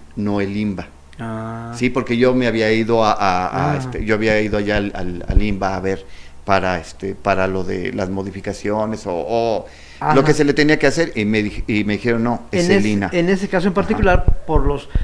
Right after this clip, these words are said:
Speaker 2: por el santuario y por la iglesia
Speaker 1: Sí,
Speaker 2: de, de la
Speaker 1: sí, sí,
Speaker 2: Virgen,
Speaker 1: que
Speaker 2: ah,
Speaker 1: están pegaditos,
Speaker 2: que son los que
Speaker 1: y,
Speaker 2: predominan,
Speaker 1: y
Speaker 2: por
Speaker 1: que
Speaker 2: decirlo así, ¿no?
Speaker 1: predominan, sí.
Speaker 2: Ajá.
Speaker 1: Entonces, son las razones por las que ahí sería el imba. Pero sí, creo que nos lo merecemos. Es como cuando hicieron el mural, el mural ahí, este, pues, por el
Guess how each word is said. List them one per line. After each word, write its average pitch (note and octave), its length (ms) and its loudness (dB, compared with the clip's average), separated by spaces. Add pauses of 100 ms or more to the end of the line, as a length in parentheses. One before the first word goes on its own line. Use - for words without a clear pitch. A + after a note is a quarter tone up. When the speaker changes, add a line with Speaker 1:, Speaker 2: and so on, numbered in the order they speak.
(180)
Speaker 2:
por D3+ 160 2
el D3 80 0
santuario E3 640 2
y - 40 0
por C#3+ 160 -8
la C3 60 -6
iglesia C3 220 -4
Speaker 1:
Sí, A2 120 6
Speaker 2:
de, A2+ 100 0
de B2 100 -6
la A#2+ 60 -4
Speaker 1:
sí, A2+ 100 2
sí, C#3+ 140 -4
Speaker 2:
Virgen, - 20 -6
Speaker 1:
que B2+ 80 0
Speaker 2:
ah, - 40 2
Speaker 1:
están B2+ 360 6
pegaditos, A2+ 540 4
Speaker 2:
que D#3 80 -2
son D#3+ 180 6
los D#3+ 120 4
que F3+ 100 4
Speaker 1:
y, - 60 2
Speaker 2:
predominan, F3 460 6
Speaker 1:
y - 20 4
Speaker 2:
por C#3+ 160 2
Speaker 1:
que - 80 -
Speaker 2:
decirlo - 160 4
así, A#2 80 4
¿no? B2+ 160 4
Speaker 1:
predominan, A#2+ 180 4
sí. A#2 320 -2 (120)
Speaker 2:
Ajá. - 80 -8
Speaker 1:
Entonces, B2 420 0
son C#3 240 -2
las C3 100 0
razones B2 360 -4
por A2 140 -6
las G#2 200 -4
que A#2 280 -4 (160)
ahí G#2+ 200 -2
sería A2+ 340 0
el A#2 160 2
imba. C3 320 0 (480)
Pero A2+ 240 6
sí, D#3+ 280 -4
creo B2 220 -2
que D3 80 -4
nos C3 140 0
lo A#2+ 80 0
merecemos. A2+ 640 -4
Es B2 80 -10
como F3 200 -4
cuando A#2+ 200 0
hicieron C#3+ 280 -2
el C#3 80 2
mural, A2 460 2 (480)
el F#2+ 140 -6
mural A2 280 0
ahí, G2+ 200 -2
este, E2+ 440 -8
pues, G#2 160 -6
por F#2 200 -4
el F2 160 -10